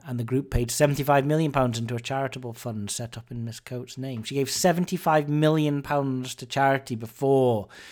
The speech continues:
you wanna start throwing daggers at her, which I think is very honourable. I mean, looking at the compensation of other footsie one hundred top C E Os, so Denise paid seventy-five million pounds into charity.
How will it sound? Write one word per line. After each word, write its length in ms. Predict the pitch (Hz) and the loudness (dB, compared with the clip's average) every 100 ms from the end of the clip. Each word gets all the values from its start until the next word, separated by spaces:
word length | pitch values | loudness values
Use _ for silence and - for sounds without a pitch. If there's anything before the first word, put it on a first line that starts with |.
| - - _ | -20 -20 _
you 80 | 123 | -8
wanna 140 | 123 | -6
start 320 | 113 135 143 | -4 -6 -6
throwing 280 | - 127 120 | -6 -4 -4
daggers 760 | 117 120 120 117 113 - - - _ - - | -4 -4 -6 -10 -10 -10 -12 -14 _ -20 -14
at 220 | 127 117 | -12 -10
her, 80 | 123 | -8
which 140 | 117 | -8
I 60 | 120 | -6
think 220 | 131 123 | -4 -4
is 120 | 120 | -4
very 320 | 120 131 127 | 0 2 2
honourable. 580 | 135 127 127 123 113 95 | 0 0 0 -2 -4 -10
I 80 | 117 | -2
mean, 180 | 135 143 | 2 2
looking 320 | 151 160 156 | 2 2 2
at 180 | 165 165 | 2 2
the 380 | 143 139 135 123 - - _ - | 4 4 4 0 -10 -20 _ 0
compensation 580 | 151 139 135 147 139 139 | 0 0 0 2 2 2
of 80 | 131 | 0
other 160 | 160 | 0
footsie 380 | - 190 - 190 | 0 -2 2 4
one 120 | 185 | 4
hundred 360 | 175 196 214 185 | 4 2 0 4
top 180 | 214 214 | 2 2
C 300 | 196 196 202 | 0 2 4
E 40 | |
Os, 440 | 214 247 214 - - _ | 4 2 -4 -10 -14 _
so 480 | - - 151 147 147 139 | -2 6 8 6 2 -4
Denise 420 | - 143 170 165 | -2 2 2 2
paid 500 | - 151 147 139 135 - - | 2 2 4 2 -2 -12 -20
seventy-five 840 | - - - 147 147 147 147 147 143 | -14 -8 0 0 0 -2 2 2 4
million 500 | 147 147 147 147 143 | 2 4 4 2 0
pounds 360 | 139 135 123 | 2 2 0
into 180 | 120 113 | -4 -6
charity. 640 | - 127 117 107 113 143 | -4 -2 -2 -4 -10 -14